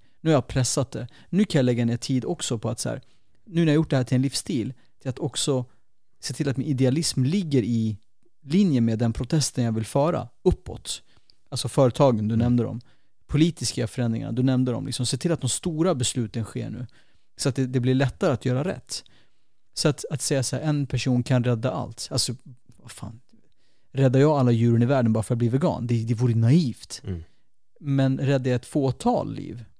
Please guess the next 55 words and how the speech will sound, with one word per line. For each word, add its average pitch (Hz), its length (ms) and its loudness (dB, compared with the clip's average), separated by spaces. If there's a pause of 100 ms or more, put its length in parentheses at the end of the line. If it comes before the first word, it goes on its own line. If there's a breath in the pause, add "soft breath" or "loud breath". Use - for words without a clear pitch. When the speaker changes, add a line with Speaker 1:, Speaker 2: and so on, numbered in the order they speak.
(180)
Speaker 1:
Alltså, 123 400 0 (300 soft breath)
ger 135 180 2
det 131 80 4
mig 127 160 6
mening? 143 720 2 (460)
Ehm, 110 460 0 (760)
nu 139 180 -4
minns 143 260 2
jag 135 80 2
inte 127 120 -2
hur 127 40 4
många 123 160 4
landlevande, 127 680 2
men 117 60 -2
jag 117 80 -4
tror 131 80 -2
att 123 60 -2
det 117 80 -8
är - 20 -8
typ - 160 -16
så - 80 -10
här, 127 100 -12 (680)
det 135 80 -6
är 123 40 -2
gan-, 127 400 0 (1000 loud breath)
över 123 200 2
trettio 131 360 0
om 131 100 4
året 120 260 0
i - 40 -6
alla 110 160 -8
fall. 123 240 -12
Fiskar 139 480 0
räknar 123 220 0
man 123 120 0
i 123 60 0
kilon, 117 420 -2
de 117 120 2
räknar 117 200 -2
man 117 60 0
inte 113 160 -6
antal. 117 400 -6 (220)
Speaker 2:
Mm. 90 140 -10 (1200 loud breath)
Speaker 1:
Eh, 113 300 -4
det 127 100 -2
här 185 120 0
är 202 40 -4
så - 180 -4
många 120 180 2
djur 113 180 2
om 117 120 0
året 147 260 -2
jag 156 100 -2
inte 135 360 0
äter. 110 460 -8